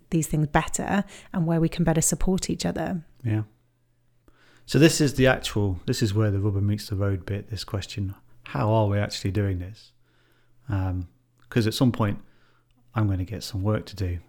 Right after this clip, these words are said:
Speaker 2: and this is where I get excited. I think I, when we first talked about Black Li-, the Black, the Black Lives Matter movement, uh, maybe six months ago, you know, we talked about what we're actually gonna do. 'Cause I, you know, I do have a bit of an issue with posting black squares on social media. That, that's,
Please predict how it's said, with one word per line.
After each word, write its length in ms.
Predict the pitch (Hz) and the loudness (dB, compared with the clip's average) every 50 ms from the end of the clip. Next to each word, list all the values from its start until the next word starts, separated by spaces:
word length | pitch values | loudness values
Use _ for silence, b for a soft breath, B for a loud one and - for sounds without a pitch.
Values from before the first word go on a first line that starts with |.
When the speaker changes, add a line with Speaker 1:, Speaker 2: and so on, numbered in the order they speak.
| - 117 | -10 -8
Speaker 2:
and 100 | 98 95 | -6 -6
this 140 | 92 - | -4 -4
is 100 | 104 92 | -6 -6
where 200 | 87 98 95 95 | -4 -4 -2 -2
I 100 | 98 101 | -2 -2
get 160 | 101 - 98 92 | -2 -2 -2 -2
excited. 580 | 95 - - - 101 95 95 92 - - - | -2 -2 -2 -4 -2 -2 -4 -4 -6 -6 -2
I 140 | 113 135 135 | 2 2 4
think 160 | 127 - 156 | 4 4 2
I, 140 | - 156 156 | 2 2 0
when 320 | 151 175 147 147 175 165 | 0 0 0 2 4 6
we 80 | 165 156 | 6 4
first 320 | 147 - 156 143 147 143 | 4 4 4 4 4 4
talked 200 | - 143 147 - | 2 2 2 2
about 440 | 135 104 110 117 113 110 - - b b b b b b b b - | -2 0 2 2 2 2 -2 -6 b b b b b b b b 0
Black 160 | - 131 147 | 2 2 2
Li-, 180 | - 139 127 123 - 135 127 | 2 0 -2 0 0 0 0
the 0 | 120 | 0
Black, 180 | 135 135 - - | -2 -4 -4 -4
the 140 | - 143 113 | -4 -4 0
Black 220 | 131 139 - - | 0 -2 -2 -2
Lives 260 | 90 131 120 113 101 | 0 0 0 2 2
Matter 400 | 113 120 120 117 - 123 113 104 | 2 2 2 2 0 0 0 2
movement, 560 | 101 110 113 117 107 113 110 104 107 - - - | 2 2 2 2 2 2 0 0 0 -4 -6 -8
uh, 420 | 113 110 104 104 101 101 104 104 | -6 -6 -6 -6 -6 -6 -8 -8
maybe 220 | 104 104 101 113 113 | -8 -8 -8 -8 -8
six 260 | 107 - - 107 - | -8 -10 -10 -10 -8
months 220 | - 135 - - | -8 -10 -8 -10
ago, 280 | - - 135 - - 127 - _ _ _ _ _ _ _ _ _ - _ - | -10 -10 -8 -8 -8 -10 -12 _ _ _ _ _ _ _ _ _ -20 _ -8
you 60 | 101 113 | -6 -4
know, 40 | 107 | -2
we 120 | 110 110 | -2 -2
talked 220 | - - - 107 | -2 -4 -4 -2
about 360 | 127 107 113 110 113 113 - - - - _ _ _ _ _ _ - | -2 -2 -2 -2 -4 -6 -8 -12 -20 -20 _ _ _ _ _ _ 0
what 160 | - 147 151 | 4 6 6
we're 140 | 123 127 120 - | 6 4 2 2
actually 380 | 131 131 - - - 113 107 | -2 -2 -2 -2 0 0 2
gonna 240 | 101 113 104 104 104 | 2 2 2 2 0
do. 320 | 98 104 107 95 92 98 - | 0 -2 -2 -2 -4 -8 -10
'Cause 200 | - - 127 143 | -6 -6 -4 -4
I, 240 | - - 208 214 196 | -4 -4 -4 -4 -4
you 100 | 175 175 | -2 0
know, 80 | 156 151 | 0 0
I 80 | 156 | 0
do 140 | 156 180 170 | 0 0 0
have 100 | 165 151 | 2 2
a 60 | 131 113 | 2 2
bit 140 | 107 131 | 2 0
of 100 | 127 113 | 2 2
an 80 | 117 120 | 2 2
issue 300 | 113 104 - - 120 107 | 2 0 0 -2 -2 -2
with 240 | 101 104 98 - - | -2 -2 -4 -4 -4
posting 360 | - 123 110 101 - 113 107 | -2 -2 -2 -2 0 -2 -2
black 220 | 101 107 - - | -2 -2 -4 -6
squares 320 | - - - 117 113 104 95 | -8 -2 0 0 0 0 0
on 140 | 107 107 104 | -2 -4 -4
social 340 | - - 110 107 - - | -4 -6 -6 -6 -4 -2
media. 300 | 113 113 117 110 104 107 | -2 -2 -2 -2 -4 -4
That, 240 | 101 - - - - | -6 -6 -8 -8 -10
that's, 300 | - - - - - - | -10 -10 -10 -10 -14 -16